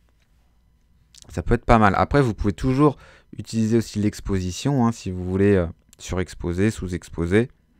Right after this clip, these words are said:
Le contraste, si vous voulez mettre un peu moins de contraste, booster les ombres, euh, enfin les tons clairs ou les tons... Euh,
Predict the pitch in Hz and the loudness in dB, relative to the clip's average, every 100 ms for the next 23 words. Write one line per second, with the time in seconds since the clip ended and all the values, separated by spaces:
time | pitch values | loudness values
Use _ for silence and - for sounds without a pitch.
0 | _ _ _ _ _ - - 110 107 92 | _ _ _ _ _ -10 0 0 0 -2
1 | - 147 175 - - _ _ _ _ - | 2 0 0 -8 -12 _ _ _ _ -8
2 | 95 101 101 98 98 98 95 92 - 87 | -4 0 0 -2 -2 0 -2 -4 -6 -10
3 | 80 101 123 101 104 98 - 104 101 92 | -2 0 0 -2 -10 -10 -4 -2 0 -2
4 | 92 95 95 87 82 80 - - - _ | -4 -4 -4 -4 -6 -8 -16 -20 -20 _
5 | - 185 190 185 - 104 104 92 87 82 | 0 0 0 -6 0 2 2 0 -6 -6
6 | 87 87 87 85 | -6 -4 -4 -4